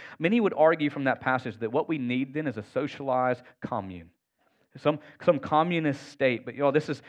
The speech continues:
this is not what great grace promotes, okay? Because communism, as we know it, says, "Hey, what is yours? It's everybody's."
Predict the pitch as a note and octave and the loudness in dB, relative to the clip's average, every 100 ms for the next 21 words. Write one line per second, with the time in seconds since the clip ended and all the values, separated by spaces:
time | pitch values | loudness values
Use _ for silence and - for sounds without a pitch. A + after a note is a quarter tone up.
0 | - D#3 D3 B2 C3+ D3 C#3+ C#3+ C3+ B2+ | -8 -4 -2 0 4 4 4 0 0 0
1 | B2 B2 A2 - G2+ F2+ - - - G#2+ | 0 0 0 -2 -6 -6 -8 -20 -6 -4
2 | A2+ - - C#3 C3+ - F#3 A3+ G3+ E3+ | -4 -10 -6 -2 -2 2 2 4 2 2
3 | D3+ C3 C#3 D3+ C3 A2 A2 - - A#2+ | 2 2 0 0 2 2 2 0 2 2
4 | G#2 - - C#3+ A#2+ C#3 D#3 A2+ B2+ D#3+ | 2 -2 -4 0 2 2 0 0 0 0
5 | G3 - - _ _ - - A2 F2+ F#2+ | -2 -8 -20 _ _ -16 -12 -8 -10 -12
6 | - | -20